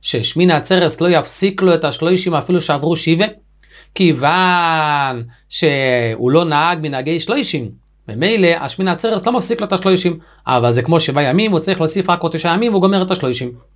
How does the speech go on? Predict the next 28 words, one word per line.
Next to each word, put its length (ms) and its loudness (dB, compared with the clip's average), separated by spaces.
מביאה 200 0
הגמרא 440 -2
רבינא 220 -2
איקלא, 680 -2
ופעם 280 -2
הזדמן 340 0
לסורא 360 0
דפרוס. 600 -2
אומר 220 2
לרב 300 0
חביבה 380 -2
מסורא 340 -2
דפרוס 400 -2
לרבינא, 380 0
שמעתי 500 0
בשמך 420 -4
אם 60 0
זה 100 -2
נכון 340 -2
שעומר 520 0
אמר, 240 0
יום 300 0
אחד 220 0
לפני 340 -2
ראש 140 -2
השונה, 300 -6
וראש 420 2
השונה, 340 0